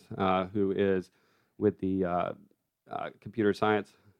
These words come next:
department at U T C, and then Alfonso Gomez, who is an incredible U I U X developer. Uh, so the three of us, Craig, Alfonso, and myself, um, are,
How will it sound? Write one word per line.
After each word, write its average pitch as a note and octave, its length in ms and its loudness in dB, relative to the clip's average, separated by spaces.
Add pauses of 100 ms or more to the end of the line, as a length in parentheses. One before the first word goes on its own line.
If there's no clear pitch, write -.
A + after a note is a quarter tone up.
(100)
department G#2+ 400 4
at F2+ 140 -2
U G#2+ 140 2
T G#2+ 160 0
C, A#2+ 360 4
and G2 200 4
then F#2+ 180 2
Alfonso G#2 560 2
Gomez, A2+ 600 2
who F2+ 120 -4
is F2+ 100 -6
an F2+ 100 -8
incredible F#2+ 400 -2
U G2 200 2
I F#2+ 120 4
U G2 220 6
X G#2 220 4
developer. A#2 500 2 (480)
Uh, G#2+ 160 10
so A#2 160 6
the A2 120 6
three D3 280 8
of G#2+ 100 10
us, F2 260 6
Craig, F#2+ 400 6 (160)
Alfonso, F#2 400 2
and F2 80 0
myself, E2+ 400 0 (440)
um, G2 300 8
are, G#2+ 160 4